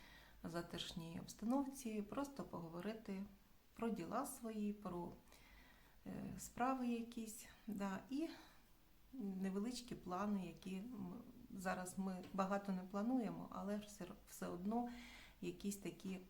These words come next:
плани робимо. Тож, ось так, бажаю вам затишку, злагоди і добра. І до зустрічі завтра, друзі.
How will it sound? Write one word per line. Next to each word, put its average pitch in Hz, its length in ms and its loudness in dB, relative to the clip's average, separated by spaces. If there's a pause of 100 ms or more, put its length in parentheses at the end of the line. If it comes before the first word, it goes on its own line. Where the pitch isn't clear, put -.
(200)
плани 180 400 2 (120)
робимо. - 520 -2 (1160)
Тож, 294 340 6 (320)
ось 240 140 4
так, 262 340 6 (200)
бажаю 208 500 10
вам 190 260 6 (140)
затишку, 196 720 2 (520)
злагоди 180 800 2 (280)
і 196 80 0
добра. 165 480 4 (640)
І 370 220 2 (240)
до 214 120 6
зустрічі 285 480 2
завтра, 285 380 4
друзі. 160 400 -6